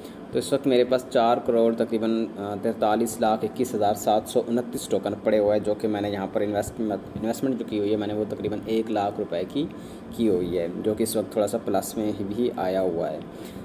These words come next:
तो safe protocol के बारे में मैं सबसे पहले आपको इसका जो है ना data दिखाऊँगा। safe protocol का आप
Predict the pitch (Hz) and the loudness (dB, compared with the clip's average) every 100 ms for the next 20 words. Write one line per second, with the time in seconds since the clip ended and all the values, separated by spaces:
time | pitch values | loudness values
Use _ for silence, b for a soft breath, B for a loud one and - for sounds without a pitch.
0 | - - - 156 160 156 156 156 147 147 | -10 -4 6 6 6 4 2 6 4 6
1 | 135 127 131 127 127 131 113 123 123 123 | 6 6 6 4 4 2 2 4 4 6
2 | 113 113 - 120 113 - 117 113 113 107 | 4 2 2 2 2 2 2 4 2 0
3 | - 104 110 107 117 113 117 117 113 110 | -2 -2 -2 2 2 2 0 2 2 2
4 | 117 110 117 110 110 110 110 101 98 | 2 2 0 0 0 0 2 2 0